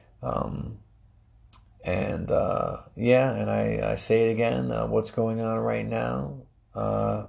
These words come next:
May seventh, twenty twenty, they're hoaxing you, baby. They're hoaxing you. And I rather be auto-hoaxing everything instead of having a herd mentality that I despise very much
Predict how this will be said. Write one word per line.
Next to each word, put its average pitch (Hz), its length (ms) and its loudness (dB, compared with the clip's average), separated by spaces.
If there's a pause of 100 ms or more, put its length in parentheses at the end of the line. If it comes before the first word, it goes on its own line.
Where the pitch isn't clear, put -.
May 110 280 0
seventh, 117 640 2 (200)
twenty 110 280 -2
twenty, 127 400 -6 (960)
they're 101 180 8
hoaxing 104 400 4
you, 98 80 0
baby. 101 460 0 (360)
They're 107 180 2
hoaxing 104 380 0
you. - 160 -8 (520)
And 101 400 2
I 107 160 10
rather 117 440 8
be 107 640 -2
auto-hoaxing 117 880 8
everything 107 760 -2 (440)
instead 104 400 0
of 104 440 0 (160)
having 107 360 2
a 101 80 -2
herd 110 340 6
mentality 104 720 0
that 95 240 0
I 101 180 2
despise 98 800 -2
very 104 340 0
much 101 460 -8